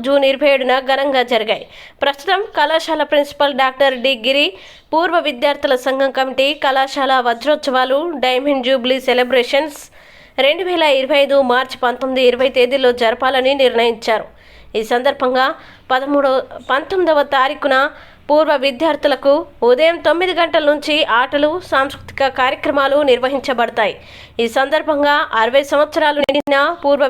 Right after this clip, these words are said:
విద్యార్థులకి సన్మానం చేయబడుతుంది. అదేవిధంగా రెండో రోజు కళాశాలలో పనిచేసిన అధ్యాపక, అధ్యాపకేతర మరియు ప్రిన్సిపల్స్కి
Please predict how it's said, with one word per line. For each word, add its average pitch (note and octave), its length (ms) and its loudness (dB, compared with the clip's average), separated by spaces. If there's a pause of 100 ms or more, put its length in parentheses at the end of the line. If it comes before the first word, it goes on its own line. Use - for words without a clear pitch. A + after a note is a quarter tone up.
విద్యార్థులకి C4+ 640 -2 (480)
సన్మానం D#4+ 480 0 (100)
చేయబడుతుంది. B3 580 0 (440)
అదేవిధంగా C#4+ 560 0 (140)
రెండో D4+ 200 2 (100)
రోజు C#4+ 220 2 (140)
కళాశాలలో C#4+ 640 2 (100)
పనిచేసిన C#4+ 440 0 (100)
అధ్యాపక, C#4 440 -2 (400)
అధ్యాపకేతర D4 840 0 (140)
మరియు C4+ 340 0
ప్రిన్సిపల్స్కి C4+ 720 -2